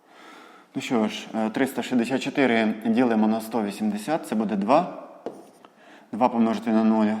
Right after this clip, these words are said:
це нуль. Далі вісім помножити на два — це шістнадцять. Шість пишемо, один запам'ятовуємо. Один помножити на два — це два, плюс один — це три. Віднімаємо.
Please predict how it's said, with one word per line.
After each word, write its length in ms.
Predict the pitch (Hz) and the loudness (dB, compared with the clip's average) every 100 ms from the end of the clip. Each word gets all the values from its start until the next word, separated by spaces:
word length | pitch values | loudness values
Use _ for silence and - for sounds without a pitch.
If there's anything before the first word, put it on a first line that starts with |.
| - | -8
це 400 | - 107 104 101 - | -4 -2 0 -2 -6
нуль. 240 | 107 123 180 190 - - - - - - - - - | -2 0 0 -2 -10 -20 -20 -20 -20 -20 -20 -16 -4
Далі 540 | 117 110 113 113 110 - - | 0 2 0 0 -4 -6 -4
вісім 440 | 110 135 135 110 | 2 2 4 0
помножити 440 | 107 113 110 101 110 | 2 0 0 -2 0
на 120 | 110 | 0
два — 420 | 101 110 107 107 - | 2 2 2 0 -4
це 160 | 110 | -8
шістнадцять. 720 | 107 107 123 139 - 180 - - | -8 -6 -2 -2 0 -6 -6 -10
Шість 280 | - 107 | -8 -8
пишемо, 540 | - 107 - 104 101 101 - | -4 -4 -2 -4 -4 -8 -4
один 300 | 110 107 101 | 0 2 0
запам'ятовуємо. 720 | 110 113 123 - 170 165 156 - - - | 0 0 0 0 0 2 0 -2 -14 -16
Один 280 | - 123 120 | -4 2 2
помножити 340 | 107 110 104 110 | 4 0 2 2
на 100 | 110 | 2
два — 240 | 104 107 107 | 2 2 0
це 80 | |
два, 260 | 110 110 180 | -2 2 2
плюс 260 | 147 104 117 | 0 -6 -4
один — 260 | 113 143 | 0 0
це 120 | 143 127 | -2 -8
три. 280 | 110 101 101 - - - - - - - | -6 -6 -8 -14 -16 -20 -20 -20 -20 -6
Віднімаємо. 760 | 113 127 110 101 104 110 151 | 0 2 4 2 0 0 0